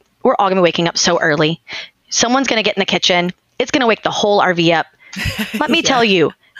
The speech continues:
Speaker 1: we all slept in because all the blinds were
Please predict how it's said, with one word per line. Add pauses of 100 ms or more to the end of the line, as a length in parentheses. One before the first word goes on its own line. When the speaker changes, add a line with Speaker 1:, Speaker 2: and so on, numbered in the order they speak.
(400)
Speaker 1:
we
all
slept
in (440)
because
all
the
blinds
were